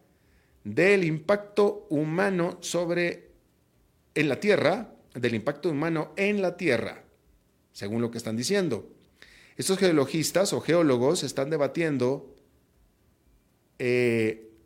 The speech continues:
si llamar a estos actuales tiempos como el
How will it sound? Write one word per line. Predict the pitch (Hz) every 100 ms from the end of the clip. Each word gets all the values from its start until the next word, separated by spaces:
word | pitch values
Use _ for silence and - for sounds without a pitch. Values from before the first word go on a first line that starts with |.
| _
si | - 131
llamar | 117 127 139 165 180 - - _ _ _ _ _ _ _ _ _ _ _ _ _ _ _ _ _ _ _ _ _ _ _ _ _ _ _ -
a | 110
estos | 120 120 165 143 -
actuales | 113 - 123 139 151 -
tiempos | 156 143 147 151
como | - 127 113 110
el | 110 107 104 101 107